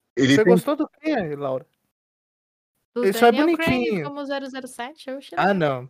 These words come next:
Speaker 2: pelo amor de
Speaker 1: Ele,
Speaker 2: Deus.
Speaker 1: ele tem aquela cara de ator de filmes adultos B, sabe?
Speaker 2: <laughs> Da
Speaker 1: Bom.
Speaker 2: década de oitenta. Só falta o bigode. Ô, André, só uma coisinha.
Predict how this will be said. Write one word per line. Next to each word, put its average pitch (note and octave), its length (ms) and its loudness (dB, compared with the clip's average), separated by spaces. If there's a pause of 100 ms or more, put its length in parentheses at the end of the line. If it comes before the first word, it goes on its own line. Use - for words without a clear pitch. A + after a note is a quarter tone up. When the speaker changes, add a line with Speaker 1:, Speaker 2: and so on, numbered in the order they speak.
Speaker 2:
pelo D3 200 0
amor C3 180 -6
de C3 120 -14
Speaker 1:
Ele, B2+ 260 0
Speaker 2:
Deus. D#3+ 160 0 (360)
Speaker 1:
ele F#3+ 220 0
tem G#3+ 100 4
aquela A3+ 300 4
cara G#3 320 4
de G#3 140 2
ator G3+ 280 4
de F#3+ 120 0
filmes G3 420 0
adultos E3+ 640 0
B, C3+ 320 4
sabe? E3 340 0
Speaker 2:
<laughs> - 640 -14 (680)
Da D#3+ 140 2
Speaker 1:
Bom. D3+ 60 -2
Speaker 2:
década F3+ 360 4
de D#3 120 0
oitenta. D#3+ 720 0 (500)
Só F#3+ 120 4
falta A#3 260 4
o G#3+ 40 2
bigode. F3 520 2 (1040)
Ô, F#3+ 40 2
André, G#3+ 440 6
só G3 280 2
uma A3 60 2
coisinha. F3 600 -6